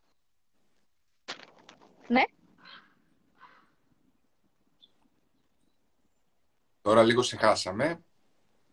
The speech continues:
Speaker 1: Τώρα;
Speaker 2: Τώρα καλύτερα, ναι.
Speaker 1: Ε, λέω, θυμάμαι τον εαυτό μου να, να
Speaker 2: Να μισείς τις
Speaker 1: μην,
Speaker 2: Κυριακές.
Speaker 1: να μην αγαπάω τις Κυριακές.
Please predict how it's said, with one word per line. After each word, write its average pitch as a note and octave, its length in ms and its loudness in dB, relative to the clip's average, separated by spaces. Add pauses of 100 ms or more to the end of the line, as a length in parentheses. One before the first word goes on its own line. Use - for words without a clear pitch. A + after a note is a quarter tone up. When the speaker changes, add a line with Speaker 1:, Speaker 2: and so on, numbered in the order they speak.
(220)
Speaker 1:
Τώρα; C#4 420 8 (2250)
Speaker 2:
Τώρα A#2 220 2
καλύτερα, F#2+ 520 -2
ναι. D#2 240 -10 (1900)
Speaker 1:
Ε, B3+ 360 4 (720)
λέω, D4 240 6
θυμάμαι D4 460 -4
τον D4 180 0
εαυτό B3 360 -2
μου D4+ 360 0
να, C4 100 6 (1080)
να B3 160 4
Speaker 2:
Να B3 120 4
μισείς C4 200 4
τις C4+ 80 4
Speaker 1:
μην, F4 260 4
Speaker 2:
Κυριακές. - 840 -2
Speaker 1:
να C4 360 2
μην D4 180 2
αγαπάω C4 540 2
τις - 180 -20
Κυριακές. A3 760 -6